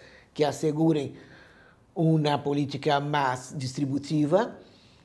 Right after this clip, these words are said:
Y para otros es más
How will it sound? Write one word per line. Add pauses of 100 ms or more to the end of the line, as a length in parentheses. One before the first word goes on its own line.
(100)
Y
para
otros (540)
es
más